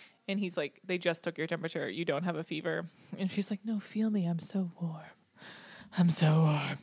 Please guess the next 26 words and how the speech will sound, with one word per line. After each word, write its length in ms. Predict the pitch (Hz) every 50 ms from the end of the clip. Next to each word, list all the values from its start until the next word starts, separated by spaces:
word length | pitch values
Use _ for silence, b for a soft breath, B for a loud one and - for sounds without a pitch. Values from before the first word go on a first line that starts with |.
| - -
And 180 | 190 190 185
so 260 | - 196 185 175 180 185
he, 260 | 196 214 185 175 175
like, 320 | 175 175 147 147 - _ -
puts 260 | - 190 - - -
his 160 | - 185 175
hand 240 | - 185 175 175 175
on 80 | 170
her 80 | 165 175
head, 180 | 165 175 175 170
and 140 | 165 165
she 100 | - -
grabs 360 | 170 - - 95 127 - - 180
it 100 | 131 -
and 100 | 175 190
is 80 | 185
super 360 | - - 196 175 175 180 180
weird 260 | 165 160 160 160 160 165
and 140 | 170 180 -
flirty. 440 | - 160 160 160 156 156 160 160 - B B B B B B B B B B B B -
She's 160 | - - 165
like, 200 | 170 175 - -
"Oh, 120 | 180 156
such 240 | 147 - - 185 151
strong 500 | - - - - 190 180 175 175 175 175
hands." 640 | 170 170 170 170 170 170 170 170 185 - - -